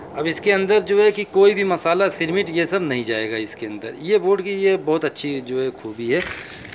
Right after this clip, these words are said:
इसमें बोर्ड जो है जैसा आपको चाहिए, टू है, ये देखिए दो में आ गया, ये पूरा रेडीमेड आता है। ये दो में है,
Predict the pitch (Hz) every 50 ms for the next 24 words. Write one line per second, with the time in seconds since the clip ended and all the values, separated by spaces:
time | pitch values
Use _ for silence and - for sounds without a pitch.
0 | - 160 151 - 214 220 190 180 208 226 214 175 208 220 226 202 160 180 185 185
1 | 170 - 220 202 196 190 - 208 196 - 185 185 175 202 190 190 196 190 190 180
2 | 175 175 180 185 175 - - - - - - - - - - - 160 175 190 190
3 | 180 180 180 - 180 180 170 165 - - - - - - - - - - - -
4 | - - - - - - _ _ - 135 143 160 165 160 160 156 151 151 143 139
5 | 147 147 143 139 139 - - - - - _ _ _ - - _ _ - 127 170
6 | 233 233 226 214 220 196 208 196 185 147 127 110 104 - 107 104 107 113 127 139
7 | 131 123 143 143 139 139 131 127 131 127